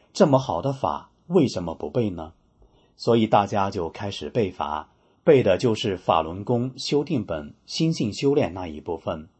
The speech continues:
互相交流中还谈背法的体会。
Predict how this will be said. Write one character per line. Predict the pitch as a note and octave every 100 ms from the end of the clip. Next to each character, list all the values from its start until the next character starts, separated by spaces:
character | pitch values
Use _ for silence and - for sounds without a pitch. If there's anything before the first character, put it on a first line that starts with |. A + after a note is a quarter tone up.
| _ _ _
互 | - C3+
相 | B2+ B2
交 | C3 C#3 C#3
流 | D#2 E2
中 | A2 A2 A#2
还 | - - G#2+
谈 | B2+ - F2+
背 | A2 C#3
法 | F2 D#2
的 | C#2+ E2+
体 | - D2
会。 | - F#2+ D#2+